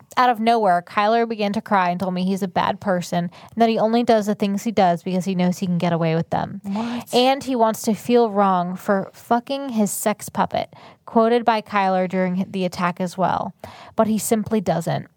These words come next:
Speaker 1: All these years, I was a pawn to his wild lifestyles.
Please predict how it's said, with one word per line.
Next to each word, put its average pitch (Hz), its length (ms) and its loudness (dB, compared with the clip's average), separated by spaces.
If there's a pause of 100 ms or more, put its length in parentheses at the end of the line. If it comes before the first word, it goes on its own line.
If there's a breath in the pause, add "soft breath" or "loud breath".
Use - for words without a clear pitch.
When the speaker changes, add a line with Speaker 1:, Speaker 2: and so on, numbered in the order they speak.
(240)
Speaker 1:
All 233 240 4
these 262 260 -2
years, 202 340 2
I 202 80 4
was 190 160 0
a 202 40 -4
pawn 202 460 -2
to 247 100 -4
his 202 160 -4
wild 180 400 0
lifestyles. - 800 -4